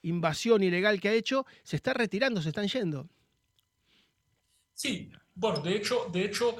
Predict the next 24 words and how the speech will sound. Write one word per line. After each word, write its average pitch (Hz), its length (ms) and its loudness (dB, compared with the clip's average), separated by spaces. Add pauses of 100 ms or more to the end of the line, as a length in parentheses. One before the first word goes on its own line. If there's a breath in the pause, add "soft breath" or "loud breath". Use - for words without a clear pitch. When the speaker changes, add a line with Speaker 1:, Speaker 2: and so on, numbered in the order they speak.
(300 loud breath)
Speaker 2:
el, 190 140 0
el 202 300 2
referendo 214 400 0
primeramente 202 500 -2
que 196 100 -10
no 185 140 -4
es 175 160 -4
legítimo 196 520 -4
porque 180 240 -8
la 175 80 -6
secesión 180 460 -6
no 214 100 -4
existe 240 560 -4
legalmente, 156 600 -8
¿no? 170 120 -4
Ninguna 190 320 0
constitución 180 520 -6
nacional 175 420 -2
permite 185 400 -2
la 170 100 -4
secesión, - 460 -12
siempre 190 300 -2
es 170 100 -2
algo 226 360 0